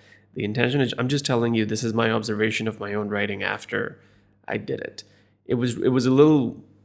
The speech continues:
freaky, to be honest. And I, I just wanna assure you that nothing bad happened to Maya. I, I promise you, I did not do that.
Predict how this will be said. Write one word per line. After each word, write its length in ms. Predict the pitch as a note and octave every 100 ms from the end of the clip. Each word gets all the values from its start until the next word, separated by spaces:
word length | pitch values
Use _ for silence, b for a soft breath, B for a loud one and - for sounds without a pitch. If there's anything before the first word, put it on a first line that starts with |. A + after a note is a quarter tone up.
| _
freaky, 400 | - C#3 G#2+ G2+
to 160 | G2+ G2+
be 160 | F2
honest. 400 | D2+ C2 - - -
And 120 | A#2+
I, 380 | A2 A2 G#2+ A2 b b b b
I 120 | A#2
just 180 | A#2 A#2+
wanna 200 | C3+ C3+
assure 300 | C3 - E3
you 140 | C3
that 160 | A2 A2
nothing 300 | A#2+ C#3+ B2
bad 200 | A#2 C3+
happened 320 | C3+ B2+ B2
to 80 | A#2
Maya. 440 | G#2+ G#2+ B2+ G#2+ - - -
I, 460 | - G#2+ G2+ G2+ G#2 -
I 80 | A2
promise 460 | - C3 A#2 -
you, 180 | G#2 E2+
I 60 | G#2
did 160 | G#2+
not 240 | A2 B2+ A#2+
do 120 | B2
that. 280 | A2 F#2+